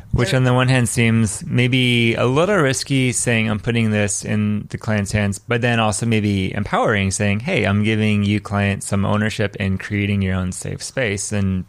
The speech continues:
Speaker 1: I mean, that maybe there could be some
Speaker 2: Sure.
Speaker 1: therapeutic value there too.
Speaker 2: Well, yeah. And ethically too, you want to, you know, have their address so that,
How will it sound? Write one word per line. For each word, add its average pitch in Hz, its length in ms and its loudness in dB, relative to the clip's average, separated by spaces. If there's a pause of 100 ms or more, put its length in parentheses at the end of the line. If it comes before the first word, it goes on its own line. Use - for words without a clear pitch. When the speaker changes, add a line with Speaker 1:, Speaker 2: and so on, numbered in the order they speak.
Speaker 1:
I 104 60 -2
mean, 98 140 2
that 95 120 0
maybe 98 220 0
there 95 200 0
could 98 140 -6
be 98 60 0
some 98 180 -2
Speaker 2:
Sure. 92 300 -2 (220)
Speaker 1:
therapeutic 95 400 -2
value 90 260 -2
there 90 140 0
too. 98 240 -2 (240)
Speaker 2:
Well, 370 340 -4
yeah. 285 420 -4
And 294 220 -4
ethically 359 460 -4
too, 294 720 0
you 247 240 -8
want 269 320 -8 (160)
to, 240 540 -8
you 226 160 -10
know, 196 120 -6
have 226 220 -8
their 208 180 -8
address 170 840 -8 (500)
so 196 220 -10
that, 175 160 -6